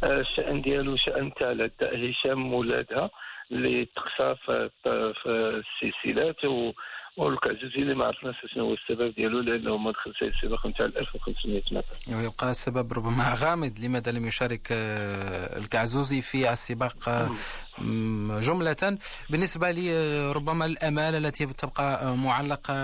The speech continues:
Speaker 2: ال-، اليوم على رباب العرافي في نهائي الألف وخمسمائة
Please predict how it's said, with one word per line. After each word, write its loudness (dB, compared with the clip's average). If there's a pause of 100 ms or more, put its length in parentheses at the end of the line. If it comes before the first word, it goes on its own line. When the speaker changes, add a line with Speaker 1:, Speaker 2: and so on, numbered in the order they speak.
(260)
Speaker 2:
ال-، 0
اليوم 2
على 2
رباب 0
العرافي 0
في -4
نهائي 0
الألف 0
وخمسمائة 0